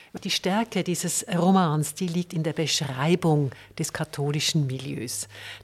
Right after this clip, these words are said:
Und es gibt wie kein Entkommen. Was einem dann aber auffällt bei der Lektüre, und das ist auch ein Motiv neben dem Schweigen, das sich durch den Roman durchzieht,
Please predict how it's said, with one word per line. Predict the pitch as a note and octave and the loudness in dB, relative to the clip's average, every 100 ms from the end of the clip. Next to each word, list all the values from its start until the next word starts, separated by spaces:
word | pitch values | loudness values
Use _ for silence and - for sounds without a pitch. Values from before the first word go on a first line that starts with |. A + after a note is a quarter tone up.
| - | -6
Und | F3+ E3+ - | 0 0 0
es | F3 D#3 | -2 -2
gibt | - F#3+ - | 0 -2 -2
wie | G#3 | -6
kein | G#3 - D#3+ F#3 - | -4 -4 0 -2 0
Entkommen. | E3+ E3 - C3+ E3+ D#3 C3 - _ - - - | -2 0 -4 0 2 2 0 -6 _ -20 -14 -2
Was | F#3 F3+ | 0 2
einem | F#3+ F3+ | 2 4
dann | E3 D#3+ | 2 2
aber | D3 D#3 E3 | 0 -2 0
auffällt | B3+ - A3 G3 | 0 0 -2 -2
bei | F3+ | -4
der | F3 | -2
Lektüre, | E3 E3 - F3+ F3 | -2 -2 0 0 2
und | E3+ | 2
das | E3 | 2
ist | F#3+ - | -2 -4
auch | - G#3 A3 | 0 0 2
ein | G#3 | 2
Motiv | G3+ G3 - F#3+ F#3 | 2 0 0 0 0
neben | E3+ F#3 G#3+ G3+ | 0 2 2 2
dem | F#3+ | 0
Schweigen, | E3+ E3 E3 F3 F3+ - - - | 0 0 2 2 2 0 -12 -6
das | F3 - | -2 -2
sich | F3 - - - | -2 -4 -8 0
durch | G3+ G#3+ | 2 2
den | G#3 | 2
Roman | E3+ E3+ D#3 D3+ D3 | 2 2 2 0 0
durchzieht, | F3 G#3 - - F#3 F#3 | -2 -2 -2 0 2 0